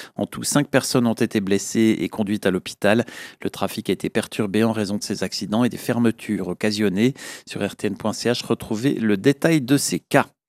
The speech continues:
Les cantons ne devraient pas pouvoir créer des institutions cantonales, régionales ou intercantonales d'assurance maladie. Le Conseil des États a rejeté nettement une initiative du canton de Neuchâtel en ce sens hier.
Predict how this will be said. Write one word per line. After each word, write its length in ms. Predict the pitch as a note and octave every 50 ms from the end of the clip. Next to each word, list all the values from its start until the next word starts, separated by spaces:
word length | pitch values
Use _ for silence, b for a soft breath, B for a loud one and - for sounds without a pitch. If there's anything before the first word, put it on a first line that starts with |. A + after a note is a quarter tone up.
| B B B B B B B B B B B B -
Les 100 | A#2 A2
cantons 320 | - C3+ C3 - - C3+
ne 120 | B2+ A#2+ A2+
devraient 360 | G#2 C3 D#3 D3+ D3 C#3 C#3+
pas 180 | C#3 - D3 C#3
pouvoir 380 | - - B2+ A#2+ C3+ C3 -
créer 220 | - - C3+ C3 A#2
des 180 | A2 A2 G2
institutions 800 | B2+ A#2+ - - - A2+ - - A#2 - - - C3+ C3 C3 C3
cantonales, 640 | B2+ - B2+ B2 A#2 - C3 A#2 A2+ A2+ A#2 A#2 A2
régionales 420 | A2+ A2 G2+ G#2+ G#2+ A2 A2+ A2
ou 80 | G2 G#2
intercantonales 800 | G#2 - - - - - - A2+ G#2+ - A#2 G#2+ G#2+ A2 G#2 G2+
d'assurance 480 | F#2 G#2 G2+ - - A2 G#2+ - -
maladie. 540 | A2+ G#2 G2 G2 G2 - G2 G#2 G#2+ A#2+ B2
Le 200 | A2+ G#2 G2 F#2+
Conseil 520 | - - - G2 - - - G#2+ G2+ F#2
des 240 | F2 F2 F#2+ F2 A#2
États 500 | B2 B2 _ - B2 A2+ A2+ A2 G#2 E2+
a 40 | F2
rejeté 500 | F2+ G2+ G#2 - - - - A#2+ A2 G#2+
nettement 400 | G#2 A#2+ B2+ - - B2 A2+ G#2+
une 100 | G2+ F#2+
initiative 560 | F#2+ G2 G#2+ G#2 - - G#2+ - - - G#2+
du 80 | F#2 F2+
canton 340 | F#2 G2 G#2 - - - G#2+
de 60 | G2+
Neuchâtel 420 | G2 F#2 - G#2+ G2+ - - G2+
en 120 | G2+ F#2 -
ce 160 | - - -
sens 400 | - - G2+ G2+ A#2 B2+ - -
hier. 380 | F#2 F2 F2+ F2+ G#2 A2+ -